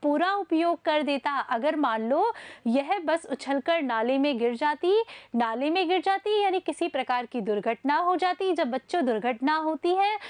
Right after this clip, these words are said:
तो लोग बाग की मृत्यु भी हो जाती है और इसलिए लेखक कह रहे हैं कि बस उछलकर अगर नाले में गिर जाती,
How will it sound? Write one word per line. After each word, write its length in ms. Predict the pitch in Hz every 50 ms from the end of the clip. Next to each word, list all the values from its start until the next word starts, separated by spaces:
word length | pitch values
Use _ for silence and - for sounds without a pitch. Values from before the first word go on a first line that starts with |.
| - - - _ -
तो 100 | 359 381
लोग 300 | 320 285 269 269 240 233
बाग 240 | 233 302 320 320 262 _ _ _ -
की 100 | 320 339 311
मृत्यु 400 | 269 247 233 - - 269 277 277
भी 140 | 254 330 359
हो 120 | 349 359 349
जाती 360 | 285 359 339 339 - 349 349
है 160 | 370 392 392 359
और 260 | - 302 320 302 226 -
इसलिए 320 | 277 - - - 349 370 349
लेखक 340 | 311 302 294 - 320 311 - -
कह 140 | 294 277
रहे 100 | 277 302
हैं 80 | 359 370
कि 100 | 381 381
बस 400 | 262 214 254 277 330 - - - -
उछलकर 460 | 269 - - 269 262 269 - 311 311
अगर 220 | 302 285 262 302 294
नाले 380 | 254 226 214 214 220 254 311
में 200 | 349 370 349 285 233
गिर 120 | 233 220
जाती, 560 | 196 226 220 208 202 - - 294 359 415 453